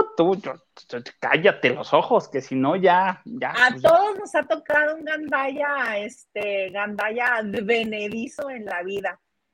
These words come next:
Speaker 2: que nos agarra a medio mensos y de-, decimos, "Ay, es que está lindo".
Speaker 1: Es que sí, él lo hace por amor.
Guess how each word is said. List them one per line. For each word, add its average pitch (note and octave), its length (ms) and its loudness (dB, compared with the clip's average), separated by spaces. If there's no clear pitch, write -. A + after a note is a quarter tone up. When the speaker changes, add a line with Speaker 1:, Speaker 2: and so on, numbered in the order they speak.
Speaker 2:
que A3 180 -2
nos A3+ 300 -4
agarra A3 500 -2
a A#3+ 40 0
medio G3+ 320 -4
mensos E4+ 540 -4
y A#3+ 100 -6
de-, G#3 280 -6
decimos, A3+ 520 -12
"Ay, D4+ 220 -2
es E4+ 180 -16
que F#4 160 -8
está G4 400 -2
lindo". D#4+ 1400 2
Speaker 1:
Es F3 120 -4
que C4 160 2
sí, A#3 220 2
él G#3 200 8
lo G#3 100 12
hace A3 180 8
por F#3+ 220 6
amor. F3 600 4